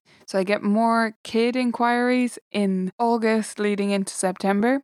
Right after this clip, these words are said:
and then a few more adult inquiries in January. Those are my busiest seasons. But I get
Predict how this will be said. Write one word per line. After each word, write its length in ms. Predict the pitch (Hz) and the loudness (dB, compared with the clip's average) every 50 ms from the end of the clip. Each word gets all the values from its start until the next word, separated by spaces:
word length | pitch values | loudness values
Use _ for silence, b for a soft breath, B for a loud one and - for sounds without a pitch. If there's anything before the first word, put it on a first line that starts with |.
| _ - | _ -6
and 180 | 277 240 233 | -2 0 2
then 200 | 247 240 240 233 - | 2 2 2 0 -2
a 60 | 247 | -4
few 240 | - - 277 294 285 | -4 -2 0 2 2
more 400 | 254 226 214 208 202 202 208 202 - | 2 2 2 2 2 0 0 -2 -2
adult 380 | 214 220 233 226 208 185 - - | 0 0 2 2 2 0 0 -2
inquiries 680 | 190 180 180 - - 175 170 170 170 170 175 175 170 - _ _ _ _ _ _ _ - | -4 -4 -2 -2 0 0 0 0 0 0 0 -2 -2 -6 _ _ _ _ _ _ _ -2
in 280 | - 196 190 185 180 170 | 0 2 2 2 2 0
January. 520 | - - 170 165 160 160 160 151 151 156 | 2 2 2 2 2 -2 -4 -6 -8 -4
Those 240 | 185 196 190 190 196 | 0 0 0 0 0
are 60 | 190 | 0
my 140 | 185 175 170 | 0 0 0
busiest 520 | 170 - 175 170 - 175 165 170 165 - | 0 -2 -4 -4 -2 -4 -4 -4 -4 -6
seasons. 600 | - 175 170 165 - - 151 143 147 175 - - b b b b b b b b - | -4 -2 -4 -4 -4 -6 -6 -6 -8 -10 -12 -14 b b b b b b b b -2
But 140 | 220 208 | 0 2
I 100 | 196 185 | 2 2
get 220 | 190 208 202 196 | 2 2 2 2